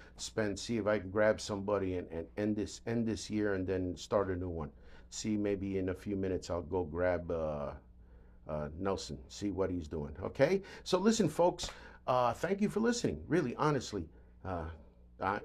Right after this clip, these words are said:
I'm surprised I even got this, this many listens, and I know probably half of them are mine, but still,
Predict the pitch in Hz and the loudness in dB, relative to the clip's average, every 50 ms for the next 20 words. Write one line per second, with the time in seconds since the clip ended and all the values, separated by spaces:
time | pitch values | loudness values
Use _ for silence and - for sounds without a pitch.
0 | - 113 107 - 131 104 - 127 127 113 120 117 117 107 113 117 110 101 92 107 | -2 -4 -2 -2 -2 0 2 0 2 2 2 0 2 2 2 2 0 0 0 -2
1 | 110 98 98 107 104 110 110 - - 104 98 98 92 87 90 98 92 - 107 101 | -4 -4 -4 -4 -4 -4 -4 -4 -4 -2 -2 -2 -2 -2 -2 -4 -4 -4 -4 -6
2 | 92 - 90 85 87 95 101 101 101 - 104 104 - 95 87 80 98 101 92 - | -4 -2 -2 -2 -2 -2 -2 -4 -2 0 0 0 0 0 -2 -2 0 0 -2 -2
3 | 90 90 87 85 78 76 90 104 98 85 85 85 - - - - - - - - | -4 -6 -4 -2 -2 -2 -2 -2 0 -2 -2 -4 -6 -10 -16 -18 -18 -18 -18 -6
4 | - 98 92 - - - - - 151 135 104 - - | -2 0 0 0 -2 -6 4 8 8 8 8 6 2